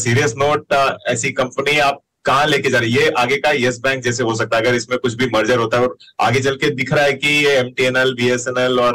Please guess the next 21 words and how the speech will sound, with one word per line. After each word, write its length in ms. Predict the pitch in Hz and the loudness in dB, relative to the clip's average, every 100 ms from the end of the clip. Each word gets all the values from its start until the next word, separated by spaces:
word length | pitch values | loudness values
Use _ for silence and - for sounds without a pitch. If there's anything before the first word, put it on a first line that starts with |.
| 117 | 0
Vodafone, 680 | 107 113 120 123 123 120 | 0 0 -2 -2 -6 -2
अ, 160 | 117 107 | 0 0
सरकार 380 | 101 104 120 120 | 0 -2 0 -2
इसको 200 | 117 117 | -2 -4
मर्ज 240 | 110 117 | -2 -2
करेगी, 260 | 117 117 123 | -2 -2 0
क्योंकि 240 | 120 113 | -2 -4
बहुत 240 | 117 110 110 | -2 -2 0
बड़ा 160 | 113 | -2
स्टेक 260 | - 117 113 | -2 -6 -4
वो 60 | 107 | -2
लोग 200 | 113 104 | -2 0
ले 100 | 110 | -2
चुके 240 | 110 113 | -4 -4
हैं 80 | 104 | 0
already। 300 | 98 101 - - _ _ _ - | 0 0 -2 -6 _ _ _ -4
अ, 260 | 104 107 104 | -2 0 0
कंपनी 320 | 113 113 120 | -2 -4 -4
डूबनी 340 | 113 110 131 | -2 0 0
नहीं 140 | 127 123 | 0 -2
चाहिए 380 | 123 120 135 | -2 0 0